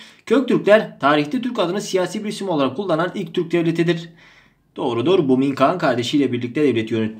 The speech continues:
yönetiyordu biliyorsunuz ki. Uygurlar kendilerine özgü bir alfabe oluşturmuşlardır. On sekiz harften oluşmaktadır değerli arkadaşlarım.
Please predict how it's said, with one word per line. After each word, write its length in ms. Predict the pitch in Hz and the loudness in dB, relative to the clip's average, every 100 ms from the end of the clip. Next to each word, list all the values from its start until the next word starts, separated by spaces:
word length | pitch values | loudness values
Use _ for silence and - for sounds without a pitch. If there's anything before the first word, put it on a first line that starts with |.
| - | -8
yönetiyordu 500 | 120 104 110 101 101 | -6 -4 -4 -6 -4
biliyorsunuz 420 | 107 107 117 123 | -4 -4 -4 0
ki. 240 | 254 262 - - - | 0 0 -6 -20 -8
Uygurlar 540 | 247 269 196 165 196 190 | -2 2 6 6 4 4
kendilerine 460 | 214 208 214 220 | 0 0 0 0
özgü 360 | 226 151 147 226 | 2 2 0 -2
bir 60 | 247 | 0
alfabe 400 | 185 165 214 165 | 0 4 2 2
oluşturmuşlardır. 920 | 156 127 147 139 139 147 180 262 - | -2 -2 -6 -8 -2 0 0 -2 -2
On 160 | 220 208 | -2 0
sekiz 280 | 151 135 262 | 0 0 2
harften 340 | 131 - 226 | 2 2 -2
oluşmaktadır 720 | 214 175 - 147 143 175 214 | 0 -2 0 -2 0 -2 0
değerli 260 | 170 170 175 | 2 2 2
arkadaşlarım. 600 | 170 151 147 160 165 123 | 0 2 2 2 2 0